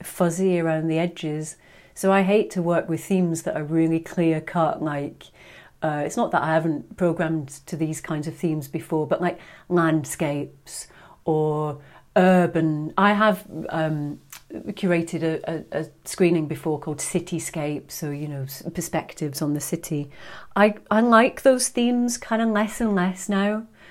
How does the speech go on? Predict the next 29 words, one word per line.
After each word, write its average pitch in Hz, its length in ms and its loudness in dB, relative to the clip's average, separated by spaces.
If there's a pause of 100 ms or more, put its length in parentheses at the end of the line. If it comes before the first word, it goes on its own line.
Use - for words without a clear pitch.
(160)
I 185 140 2
like 220 260 2
the 202 80 -2
themes 196 440 2
that 202 120 2
are 180 80 2
a 180 40 4
little 190 260 4
bit, 196 560 2
um, 180 440 4
troublesome. 208 840 0 (880)
Films 220 360 4
that, 202 320 0
that - 340 2
fit - 240 2
together 190 560 4
but 185 140 0
then 190 180 4
don't 190 420 2
quite. 185 520 2 (120)
<laughs> - 120 -2 (720)
The 233 100 8
connections 220 760 2
between 214 460 2
them 214 420 6
are 185 280 6
sort 185 380 4
of, 185 340 4
um, 175 520 2